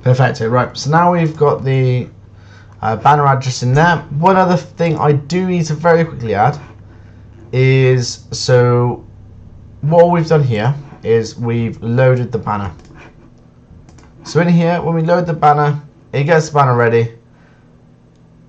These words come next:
But what it doesn't do is actually action anything. So where it says on banner loaded,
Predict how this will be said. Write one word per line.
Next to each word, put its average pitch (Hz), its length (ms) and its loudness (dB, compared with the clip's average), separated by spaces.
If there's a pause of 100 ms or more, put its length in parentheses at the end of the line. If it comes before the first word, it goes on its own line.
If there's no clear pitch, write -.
(400)
But 113 240 0
what 123 160 2
it - 160 -8
doesn't 156 400 4
do 110 320 2 (1700)
is 110 160 -2
actually 123 380 2
action 131 440 -2
anything. 98 480 -6 (400)
So - 160 -4
where 180 120 6
it 180 40 0
says 185 280 -4
on 160 320 2
banner 143 260 2
loaded, 143 320 2